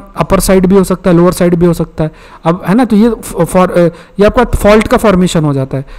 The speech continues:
जैसे ये प्लेट जा रही है और प्लेट बीच से टूटी हुई है, इधर है या इधर है, टूटी हुई है,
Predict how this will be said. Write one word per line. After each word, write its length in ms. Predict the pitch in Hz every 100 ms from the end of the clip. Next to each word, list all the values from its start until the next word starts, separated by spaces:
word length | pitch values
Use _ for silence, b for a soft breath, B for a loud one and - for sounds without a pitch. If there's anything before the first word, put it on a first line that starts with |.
| B
जैसे 160 | 170 175
ये 40 |
प्लेट 340 | 233 202 214 202
जा 140 | 202
रही 100 | 208
है 40 | 233
और 60 |
प्लेट 320 | 233 202 202
बीच 160 | 180 196
से 120 | -
टूटी 300 | 196 180 147
हुई 160 | 156 151
है, 100 | 170
इधर 220 | 165 196
है 60 | 202
या 60 |
इधर 220 | 175 151
है, 60 | 147
टूटी 280 | 156 190 190
हुई 120 |
है, 60 | 143